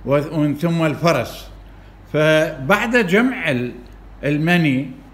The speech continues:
من الذكر وبعد ذلك تقييمه وتشخيص العوامل المؤثرة، فنجمعه ونحدد العدد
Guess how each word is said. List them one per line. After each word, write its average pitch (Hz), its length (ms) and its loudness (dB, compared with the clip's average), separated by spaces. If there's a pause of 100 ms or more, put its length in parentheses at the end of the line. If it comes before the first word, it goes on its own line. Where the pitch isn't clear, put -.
(320)
من 180 320 2 (580)
الذكر 147 760 2 (680)
وبعد 151 1400 0
ذلك 165 280 0
تقييمه 160 1040 2 (320)
وتشخيص 156 1300 0 (440)
العوامل 151 840 2
المؤثرة، 180 800 2 (560)
فنجمعه 190 880 2 (440)
ونحدد 156 1600 2 (280)
العدد 151 640 2